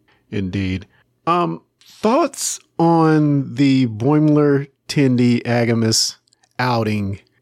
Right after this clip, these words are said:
So they actually went out into the field, and I, for the longest, I was like, "They're just in a holodeck.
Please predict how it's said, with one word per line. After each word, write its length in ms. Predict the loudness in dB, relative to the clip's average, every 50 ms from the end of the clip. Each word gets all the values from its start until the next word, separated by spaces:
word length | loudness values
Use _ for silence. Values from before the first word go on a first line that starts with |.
| _ _ _ _
So 280 | -2 0 2 2 2
they 200 | 2 0 0 2
actually 220 | 0 0 0 -2 -2
went 220 | 0 0 0 2
out 160 | 0 0 0
into 240 | -2 -4 -2 -2 -2
the 120 | -2 -2 -4
field, 600 | -4 -2 0 2 2 2 2 0 0 -2 -6 -8 -12 -20 _ _
and 200 | -2 0 0 0 0 0
I, 180 | 0 0 0 -2 -6 -12
for 160 | -2 -2 0 2
the 140 | 2 2
longest, 420 | 2 2 2 0 2 0 0 0 0
I 100 | 0 0
was 80 | 0 0
like, 240 | 0 -2 -2 -2 -2
"They're 100 | -2 2
just 220 | 2 0 0 2
in 80 | 0 0
a 40 |
holodeck. 460 | 2 0 0 -2 -2 -4 -6 -8 -8